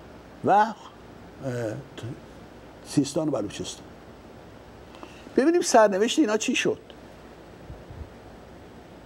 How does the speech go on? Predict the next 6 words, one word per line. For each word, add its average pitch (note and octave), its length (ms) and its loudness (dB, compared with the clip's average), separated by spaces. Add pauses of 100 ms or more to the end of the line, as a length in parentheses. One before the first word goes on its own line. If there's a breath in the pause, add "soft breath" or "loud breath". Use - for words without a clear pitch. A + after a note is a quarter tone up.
(560)
آخوندا A3+ 400 4
که F4 200 2 (1200)
شلوارشون G3 580 4
نمیتونستن - 360 0
بالا F#3 220 4
بکشن. A2+ 380 -6